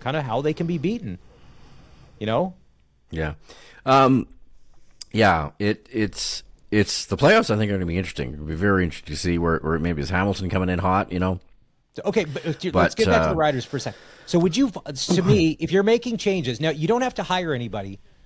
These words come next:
Speaker 1: but if you're firing people, should you fire them within the next couple days and just say, like, "Hey, listen,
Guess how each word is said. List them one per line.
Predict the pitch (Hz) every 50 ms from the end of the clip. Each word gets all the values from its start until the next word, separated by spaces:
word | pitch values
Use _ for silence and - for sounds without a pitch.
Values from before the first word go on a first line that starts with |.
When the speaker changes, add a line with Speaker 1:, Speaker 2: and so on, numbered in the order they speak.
| - - _ _ _ - -
Speaker 1:
but | - 175 170 - - _ _ _ _ _ _ -
if | 165 147 -
you're | 185 170
firing | - 202 196 208 208 202 202 180
people, | - 190 180 - 175
should | 160 - - 165
you | 156 175
fire | 156 - - 185 190 196 196 185
them | 196 185
within | 180 151 175 170 156
the | 147
next | 139 139 135 - -
couple | - 151 127 135
days | 113 127 123 120 113 110 -
and | 131 123 117 110
just | 123 117 - -
say, | 135 113
like, | 110 110 104 -
"Hey, | 113 107
listen, | 104 107 101 - - 98 90